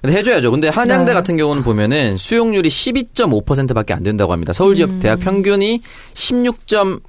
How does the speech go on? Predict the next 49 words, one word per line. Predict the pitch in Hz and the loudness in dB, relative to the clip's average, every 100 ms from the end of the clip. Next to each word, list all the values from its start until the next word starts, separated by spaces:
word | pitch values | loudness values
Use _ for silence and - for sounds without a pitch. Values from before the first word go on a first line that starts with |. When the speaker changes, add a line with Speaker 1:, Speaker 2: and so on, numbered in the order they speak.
| - | -4
Speaker 1:
일 | 214 | 0
퍼센트인데 | 220 165 123 120 117 | 0 0 -2 0 2
약 | 113 | 0
사 | - 127 | -2 -2
퍼센트 | - 185 165 143 110 | 0 -2 0 0 0
정도 | 104 95 95 85 | 0 0 0 0
낮은 | 87 98 135 | -2 0 0
거죠. | 120 90 87 78 - - - - | 0 0 -2 -6 -10 -20 -20 -8
Speaker 2:
네, | 226 220 | 0 0
근데 | 247 254 | 2 2
Speaker 1:
네. | |
Speaker 2:
이게 | 220 233 | 2 2
뭐 | 240 202 | 2 2
수용률이 | 214 349 370 349 311 277 262 247 240 233 - 247 240 | 2 2 0 2 2 4 4 2 2 0 -2 -4 0
낮은 | 175 180 247 | 0 0 -2
게 | 254 | -2
문제가 | 190 196 190 | 0 0 0
아니라 | 180 190 | 0 -2
그런 | 190 220 226 226 | -2 0 2 2
만큼 | 226 220 208 226 214 | 2 0 -2 -4 -4
그러면 | 196 185 185 | -2 -2 -4
또 | 196 | -4
희소성이 | 302 370 - 285 226 180 | -4 -4 0 0 0 -2
있는 | 185 220 | -2 -2
거기 | 190 180 | -2 -4
때문에 | - 180 196 | -4 -2 -2
인근 | 190 202 202 | -2 -2 -4
자취방의 | - 170 - 226 202 190 | -4 -8 -4 -2 -2 -2
보증금과 | 185 202 196 180 | -4 -6 -6 -6
월세 | 165 170 - 226 | -4 -4 -4 -4
등의 | 208 185 | -4 -8
집값이 | - - 185 - | -8 -8 -8 -6
더 | - | -4
비싸질 | 190 190 247 247 226 | -2 0 0 0 -2
수밖에 | - 180 185 | -4 -6 -8
없거든요. | 165 - 160 160 160 | -10 -12 -14 -10 -4
Speaker 1:
네, | 92 87 | -2 0
월세가 | 87 107 - 120 | 0 0 0 -2
미친 | 107 - 151 | -2 -4 -2
듯이 | 95 | -2
비싼 | 95 98 | -4 -2
Speaker 2:
네, | 95 185 | 0 0
Speaker 1:
거예요. | 180 175 170 175 190 | -2 -4 -6 -8 -10
Speaker 2:
그래서 | - | -2
Speaker 1:
예전에 | 214 156 180 147 | 0 2 0 0
그 | |
박근혜 | 127 104 170 180 156 | -2 -2 0 0 0
정권 | 131 107 110 95 | 0 -2 -4 -2
때 | 143 110 | 0 -2